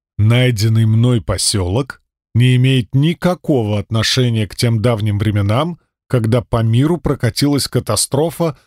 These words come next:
уничтожившая прежнюю цивилизацию. Об этом в первую очередь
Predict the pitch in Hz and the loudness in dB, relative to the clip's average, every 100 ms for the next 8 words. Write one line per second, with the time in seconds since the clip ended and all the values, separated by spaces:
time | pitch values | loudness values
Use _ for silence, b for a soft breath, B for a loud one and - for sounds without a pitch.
0 | b - 135 139 - - 160 156 135 - | b -2 0 2 -2 -2 -2 -2 -4 -2
1 | 151 117 147 131 156 151 165 170 175 147 | -2 0 0 0 -2 -2 -2 -2 0 0
2 | 101 - 82 78 - _ _ _ _ _ | -2 -4 -10 -14 -20 _ _ _ _ _
3 | - 104 110 110 - 135 147 151 170 156 | -2 0 0 -2 0 0 0 0 0 0
4 | 180 180 - | -2 -4 -8